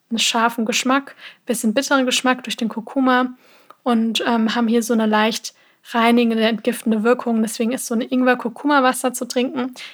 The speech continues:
jetzt im Frühjahr auch sehr empfehlenswert.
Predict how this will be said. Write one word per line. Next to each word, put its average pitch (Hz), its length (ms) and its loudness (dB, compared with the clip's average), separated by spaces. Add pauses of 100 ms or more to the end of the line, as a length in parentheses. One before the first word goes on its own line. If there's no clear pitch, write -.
(100)
jetzt 233 360 -4
im 220 400 2 (220)
Frühjahr 240 480 0
auch - 80 -6
sehr 247 200 -6
empfehlenswert. 247 800 -8